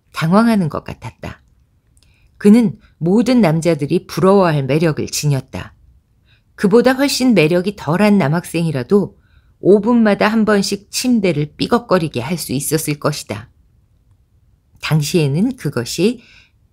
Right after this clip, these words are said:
엠에스유 학생들이 사용한 은어였다. 엠에스유는 매사추세츠 주립대학의 약자입니다. 기숙사 침대의 오래된 스트링 매트리스는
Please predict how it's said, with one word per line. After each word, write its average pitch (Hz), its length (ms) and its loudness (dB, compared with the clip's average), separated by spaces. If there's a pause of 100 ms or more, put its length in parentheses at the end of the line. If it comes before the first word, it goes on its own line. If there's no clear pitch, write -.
(140)
엠에스유 151 840 -2
학생들이 147 640 -6
사용한 160 600 -2 (120)
은어였다. 180 680 -2 (460)
엠에스유는 190 840 0
매사추세츠 185 1700 -4 (200)
주립대학의 - 920 -6
약자입니다. 147 960 -6 (720)
기숙사 214 500 0
침대의 190 600 2
오래된 180 600 2
스트링 208 440 0
매트리스는 147 800 -2